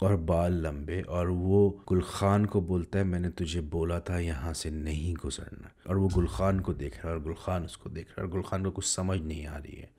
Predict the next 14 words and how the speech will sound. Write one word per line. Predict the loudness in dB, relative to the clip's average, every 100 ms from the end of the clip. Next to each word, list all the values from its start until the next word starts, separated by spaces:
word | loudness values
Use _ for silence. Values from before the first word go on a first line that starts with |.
| 2
और | 4
साइकिल | 6 6 6 6 4 4 6
रुक | 6 6 4
नहीं | 2 0 -4
रही | -6 -8
है, | -10 -10 4
वो | 6
सीधी | 8 6 8 8 8 4 4
उसकी | 0 0 0 0
तरफ | 0 0 0 0 -2
ही | -2
जा | -2
रही | -6 -8 -10
है। | -10